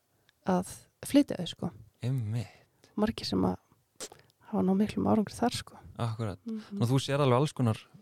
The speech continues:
Speaker 2: fyrir þér. En er eitthvað svona eitt sem þú veist meira að bara, "Ég vil þetta"? Þú veist, er svona eitthvað sem þú ert að reyna að push it?
Speaker 1: Já, það, ég,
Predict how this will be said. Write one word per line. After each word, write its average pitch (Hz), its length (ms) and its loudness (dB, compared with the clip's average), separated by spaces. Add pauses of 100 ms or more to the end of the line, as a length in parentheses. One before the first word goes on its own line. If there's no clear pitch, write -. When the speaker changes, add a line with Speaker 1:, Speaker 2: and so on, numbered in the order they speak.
Speaker 2:
fyrir 113 380 0
þér. - 20 -20 (220)
En 127 120 4
er 147 120 0
eitthvað 139 160 0
svona 135 180 4
eitt - 300 -6
sem 147 100 -4
þú 127 80 2
veist - 220 -6
meira 127 500 4
að 117 320 2
bara, 107 220 2 (100)
"Ég 117 320 4
vil 117 160 6 (160)
þetta"? 113 460 -2 (500)
Þú 110 80 2
veist, 101 140 -4
er 120 180 0
svona 117 160 6
eitthvað 113 200 4
sem 120 100 4
þú 120 40 6
ert 113 100 2
að 120 60 4
reyna 123 220 4
að - 80 -14
push - 240 2
it? - 220 -16 (480)
Speaker 1:
Já, 208 340 6 (300)
það, 233 280 0 (200)
ég, 240 300 6